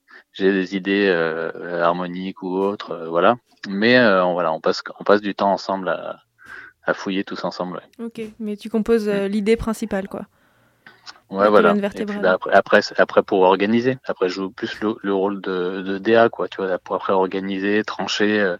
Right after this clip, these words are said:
Speaker 1: voilà, on a ça, bah, finalement, ça on garde pas, ça, ça on prend, ça, voilà. Mais bon, maintenant, ouais, c'est quelque chose qui est beaucoup plus collectif qu'au début.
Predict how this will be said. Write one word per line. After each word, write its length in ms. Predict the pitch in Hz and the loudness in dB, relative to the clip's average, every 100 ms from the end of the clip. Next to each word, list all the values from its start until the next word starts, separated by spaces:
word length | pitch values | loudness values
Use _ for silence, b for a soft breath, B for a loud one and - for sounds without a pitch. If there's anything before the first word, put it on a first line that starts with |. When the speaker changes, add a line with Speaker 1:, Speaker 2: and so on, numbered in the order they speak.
| B B B _ | B B B _
Speaker 1:
voilà, 180 | 90 95 | -2 0
on 100 | 95 | 0
a 60 | 87 | -4
ça, 220 | - 98 | -4 -4
bah, 80 | 90 | -4
finalement, 440 | - 87 85 90 | -8 -10 -10 -10
ça 180 | 92 - | -10 -12
on 80 | - | -14
garde 220 | - - | -10 -10
pas, 280 | - 95 95 | -4 -2 -2
ça, 120 | - - - | -4 -16 -20
ça 140 | - | -10
on 100 | 92 | -10
prend, 360 | 85 - 92 95 | -10 -8 -8 -8
ça, 360 | - 90 87 - B B B B B B _ | -8 -8 -10 -14 B B B B B B _
voilà. 220 | - 87 - _ B B B - | -16 -16 -16 _ B B B -8
Mais 120 | 95 | -2
bon, 140 | 98 | 2
maintenant, 280 | 107 110 131 | 4 6 8
ouais, 80 | 127 | 6
c'est 120 | - | 4
quelque 140 | 98 101 | -4 -8
chose 160 | - | -10
qui 100 | - | -8
est 40 | 98 | -6
beaucoup 220 | 113 - | -6 -8
plus 140 | - | -6
collectif 520 | 123 110 107 - 117 | 0 2 0 -4 -8
qu'au 580 | - 95 90 87 87 92 | -6 -8 -6 -8 -8 -6
début. 340 | 92 98 95 | -4 -4 -6